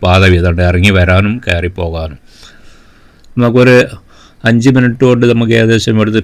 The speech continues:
പാൽച്ചർമാട് എത്താൻ സാധിക്കുന്നുണ്ട്. ഈ നമുക്ക് ഇതുവഴി കയറി പോയി, ഇപ്പോൾ വാഹനങ്ങൾ ഇതുവഴി പോകുന്നുണ്ട്. ഈ സ്-, പണി കഴിഞ്ഞ ഭാഗത്തു കൂടിയൊക്കെ വാഹനങ്ങൾ ഇതുവഴി കടന്നു പോകുന്നുണ്ട്.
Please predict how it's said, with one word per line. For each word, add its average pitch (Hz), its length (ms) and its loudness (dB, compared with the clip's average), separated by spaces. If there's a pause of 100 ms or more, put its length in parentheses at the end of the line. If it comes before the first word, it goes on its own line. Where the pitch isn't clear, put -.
പാൽച്ചർമാട് 98 520 -2
എത്താൻ 92 180 -4 (100)
സാധിക്കുന്നുണ്ട്. 85 540 -4 (140)
ഈ - 20 -8 (100)
നമുക്ക് 95 260 -6
ഇതുവഴി 98 360 0
കയറി 90 220 -4
പോയി, 87 140 -6
ഇപ്പോൾ 104 180 -4
വാഹനങ്ങൾ 117 360 0
ഇതുവഴി 110 240 2 (100)
പോകുന്നുണ്ട്. 98 540 0 (680)
ഈ - 20 -2 (540)
സ്-, - 100 -18 (220)
പണി 98 240 0
കഴിഞ്ഞ 117 260 2 (100)
ഭാഗത്തു 110 300 2
കൂടിയൊക്കെ 110 320 0 (140)
വാഹനങ്ങൾ 95 380 0 (920)
ഇതുവഴി 101 360 2 (200)
കടന്നു 98 360 0
പോകുന്നുണ്ട്. 92 340 2